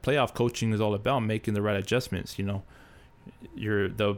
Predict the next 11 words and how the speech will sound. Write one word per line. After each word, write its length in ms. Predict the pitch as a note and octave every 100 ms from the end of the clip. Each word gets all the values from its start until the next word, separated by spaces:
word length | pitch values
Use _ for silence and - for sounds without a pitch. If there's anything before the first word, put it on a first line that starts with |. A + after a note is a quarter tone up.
| -
team 300 | - B2 A#2
tries 300 | - A#2+ A2+
something 580 | - A2+ - A#2 A2+ A2+
that 200 | G2+ G2+
works, 420 | A2+ A2+ G#2+ -
you, 200 | A2+ A2 -
you 160 | G#2+
know, 140 | G2+ F#2+
the 120 | G2+
next 280 | G#2+ G#2+ -
game 400 | A2+ A2+ A2